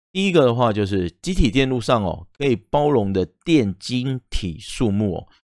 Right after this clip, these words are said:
每隔十八个月应该要增加一倍。然后第二个呢，微处理器的一个效能哦，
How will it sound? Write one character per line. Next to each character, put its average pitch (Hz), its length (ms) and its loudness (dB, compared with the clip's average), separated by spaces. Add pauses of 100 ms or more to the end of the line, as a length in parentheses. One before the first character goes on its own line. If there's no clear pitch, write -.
(240)
每 120 120 2
隔 143 120 4
十 147 160 -2
八 151 160 4
个 143 100 4
月 131 260 4 (140)
应 120 140 -6
该 117 100 2
要 113 160 2
增 101 200 -2
加 95 160 0
一 80 60 -4
倍。 - 240 -4 (680)
然 107 100 2
后 127 80 2
第 190 240 0
二 175 100 4
个 139 140 4
呢， 120 220 0 (380)
微 120 340 2
处 143 320 -4
理 120 160 -2
器 117 240 -4
的 95 100 0
一 90 60 -2
个 92 100 -4
效 120 400 -2
能 80 220 -6
哦， 76 140 -10